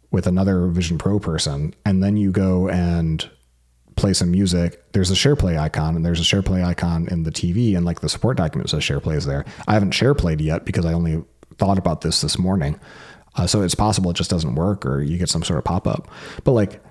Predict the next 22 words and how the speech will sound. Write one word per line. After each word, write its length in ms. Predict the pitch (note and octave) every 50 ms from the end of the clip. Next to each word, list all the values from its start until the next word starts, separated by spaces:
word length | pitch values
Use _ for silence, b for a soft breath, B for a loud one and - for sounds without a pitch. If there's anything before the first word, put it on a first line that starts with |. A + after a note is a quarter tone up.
| - _ -
yes, 340 | - C3 D#3+ - - - -
this 140 | B2+ A#2 -
is 100 | B2+ B2+
a 60 | A#2+
lonely 300 | A2+ A2 A2 A2+ A#2 A2
way 160 | G#2 G#2 G2+
to 60 | G2
watch 280 | F#2+ G2 G2 G2+ - -
something, 420 | F2+ E2 D2 C#2+ D#2 F2 G2 G2
but 280 | F#2 F2+ - - - _ -
in 100 | A2 F#2+
theory, 720 | F2 - - - D3+ - - - D2+ E2+ G2 A#2 F#3 F#3 - - _ _ _ _ _ _ _ -
you 160 | - G2+ G#2
could 160 | G2+ A2+ G2+
sit 160 | - - B2 F#2+
with 140 | G#2+ F#2
somebody, 260 | - G2 F2+ F2+ F#2 F2+
start 220 | - G2+ G2 G2
a 20 |
Share-, 220 | F2+ - - G2+ -
SharePlay 440 | - - A2 G#2 G2 - F#2+ F2+ E2
session, 460 | - F2+ E2 - F2 E2+ E2+ -